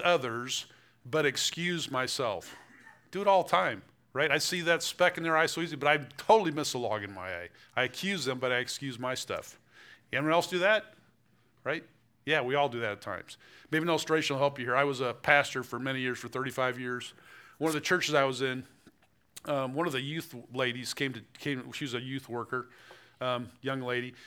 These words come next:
very kinda artsy-fartsy kinda person, you know what I'm talking about? And she came to youth group one day, and she had a cross tattoo on her leg.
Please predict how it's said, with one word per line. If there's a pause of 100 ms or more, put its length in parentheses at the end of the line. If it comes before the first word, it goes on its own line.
(160)
very
kinda
artsy-fartsy
kinda
person,
you
know
what
I'm
talking
about? (420)
And
she
came
to
youth
group
one
day,
and
she
had
a
cross
tattoo
on
her
leg.